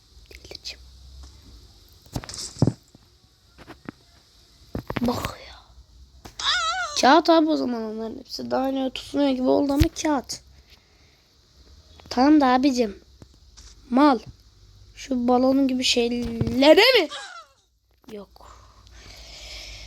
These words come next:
Bu şey mi? Daha yakına, en yakın yer neresi şu an benim atlayabileceğim? Şu şemsiyelerin oralar. Yani buralar. Tek atlayarak o checkpoint'i alabilir miyim? Deneyeceğim.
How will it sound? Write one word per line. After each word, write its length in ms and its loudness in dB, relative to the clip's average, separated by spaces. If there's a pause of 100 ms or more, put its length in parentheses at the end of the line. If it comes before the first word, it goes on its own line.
(160)
Bu 80 4
şey 340 6
mi? 200 4
Daha 160 6
yakına, 580 4 (320)
en 280 8
yakın 240 2
yer 200 6
neresi 440 2
şu 120 -2
an 160 0
benim 200 -2
atlayabileceğim? 920 0 (960)
Şu 280 -8
şemsiyelerin 720 4
oralar. 580 -2 (400)
Yani 260 4
buralar. 360 4 (3750)
Tek 140 2
atlayarak 520 2
o 40 2
checkpoint'i 600 2
alabilir 380 8
miyim? 300 4
Deneyeceğim. 480 6